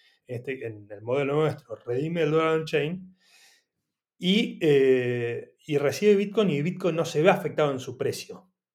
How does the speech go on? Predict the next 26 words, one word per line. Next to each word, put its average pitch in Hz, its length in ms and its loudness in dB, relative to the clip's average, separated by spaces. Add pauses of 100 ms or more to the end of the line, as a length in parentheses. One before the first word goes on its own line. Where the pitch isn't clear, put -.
¿Está 110 160 -8
bien? 131 240 -4
El, 113 280 -8
el 120 180 -4
Bitcoin 160 540 4
como, 110 600 -8
como 101 300 -8
activo 135 800 2
global 143 580 4
hoy 139 140 0
en 135 100 -8
día 156 180 -4
no, 131 360 -10
no 135 160 -6
modifica 127 680 -6
nada 156 280 0
del 127 120 -4
sistema. 131 520 -6 (380)
Ahora, 139 180 0
el 131 60 -4
modelo 196 500 4
de 151 100 6
Luna 151 340 0
y 120 40 -2
de 117 80 -2
Terra, 123 560 -4